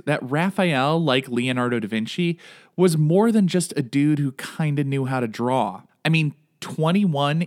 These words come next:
ancient Greek scholars and philosophers, who can name that many ancient Greeks, let alone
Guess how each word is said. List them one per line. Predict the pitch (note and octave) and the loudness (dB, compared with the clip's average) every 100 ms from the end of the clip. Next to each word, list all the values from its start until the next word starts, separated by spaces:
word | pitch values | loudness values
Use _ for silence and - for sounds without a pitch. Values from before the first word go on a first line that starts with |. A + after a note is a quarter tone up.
| - | -4
ancient | B2 C3 - D3+ | -6 -6 -4 -4
Greek | - A#2 C3 - | -4 -4 -4 -4
scholars | - A#2 G#2+ A#2 C3 B2+ | -4 0 0 2 0 -2
and | A2+ | -4
philosophers, | A#2+ A2 G#2+ G#2+ - D3+ - - | -2 0 0 -2 -4 -4 -4 -14
who | - C4 C4+ | -2 0 0
can | - B3+ D#3+ | 0 0 2
name | D#3+ E3+ C3 A#2 | 2 2 0 -2
that | C3+ C#3 - | 0 0 -2
many | C3 C3+ C3 A2 - | -2 0 0 -2 -2
ancient | B2 C3 - B2+ - | -4 -4 -4 -8 -6
Greeks, | A#2 B2+ A2 - - - - - | -4 -2 -2 -8 -14 -14 -20 -4
let | D3+ E3+ | 0 2
alone | E3+ D#3 C#3 C#3 | 4 2 0 -2